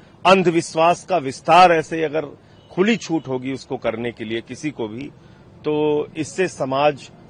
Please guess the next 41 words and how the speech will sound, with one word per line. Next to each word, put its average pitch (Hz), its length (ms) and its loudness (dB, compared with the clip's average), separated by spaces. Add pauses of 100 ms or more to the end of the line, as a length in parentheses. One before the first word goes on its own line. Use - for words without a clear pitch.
(160)
गलत 147 260 2
दिशा 151 300 0
में 156 120 0
जाएगा 151 340 2
और 160 120 0
ऐसी 147 240 -2
घटनाओं 143 360 -4
पर 165 180 -2
आप 180 140 -6
रोक 190 180 -4
नहीं 175 120 -2
लगा 127 220 2
सकते। 107 400 -10 (420)
हमने 156 240 0
देखा 170 300 4
हरियाणा 147 520 0
के 160 180 -4
एक 131 120 -6
बाबा 139 280 6
जी 113 260 -4 (520)
जो 139 180 -2
सजा 156 320 4
काट 147 300 2
रहे 117 220 -2
हैं, 147 140 -4
जब 156 160 0
चाहते 165 380 0
हैं 165 100 -2
बाहर 151 260 0
आ 160 100 0
जाते 160 280 -4
हैं, 170 180 -12 (380)
पूरी 165 200 2
की 170 120 0
पूरी 160 220 -2
सरकार 156 440 0
उनके 151 220 -8
सामने 151 300 -4
नतमस्तक 147 560 -6
रहती 147 300 -6
है, 160 100 -10